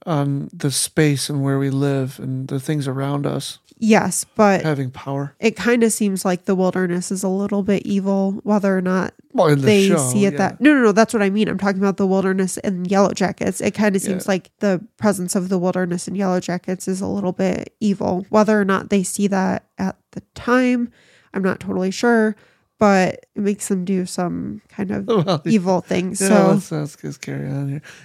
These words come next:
Speaker 1: Yeah, but that, uh, sounds like there's some really cool, um,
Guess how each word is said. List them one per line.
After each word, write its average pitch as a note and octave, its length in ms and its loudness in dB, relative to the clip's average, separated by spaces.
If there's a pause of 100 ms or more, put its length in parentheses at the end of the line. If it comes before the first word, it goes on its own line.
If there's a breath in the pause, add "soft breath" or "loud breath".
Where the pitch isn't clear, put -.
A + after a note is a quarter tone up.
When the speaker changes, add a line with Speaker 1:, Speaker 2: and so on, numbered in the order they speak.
Speaker 1:
Yeah, F3+ 160 6
but D#3 140 2
that, F#3 240 2
uh, D#3 240 2 (540 soft breath)
sounds E3+ 280 2
like D#3+ 100 -4
there's D3+ 140 -4
some D3+ 140 -4
really D3+ 180 0
cool, D3+ 540 2 (100)
um, C#3+ 500 -4